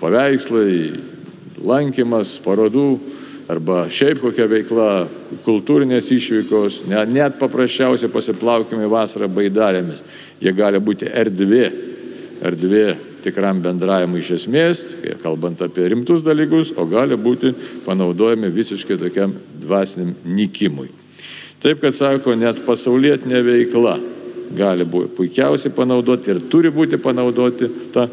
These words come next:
vienas kitam švenčiau gyventi. Tai švenčiau gyventi, ką tai reiškia? Kartais mes išsigąstam to žodžio šventumas. Tai yra nuostabus žodis šventumas. Kitaip tariant,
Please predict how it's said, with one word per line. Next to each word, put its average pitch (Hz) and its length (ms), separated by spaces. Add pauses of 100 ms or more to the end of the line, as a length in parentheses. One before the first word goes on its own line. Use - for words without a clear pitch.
(340)
vienas 160 480
kitam 120 440
švenčiau 113 720
gyventi. 127 720 (720)
Tai - 180
švenčiau 92 560
gyventi, 127 400
ką 131 240
tai 101 160
reiškia? 104 400
Kartais 95 320
mes 107 240
išsigąstam 104 720
to 95 80
žodžio 92 240
šventumas. 90 720
Tai 85 80
yra 90 160
nuostabus 135 640
žodis 127 400
šventumas. 101 680 (500)
Kitaip 113 320
tariant, 135 380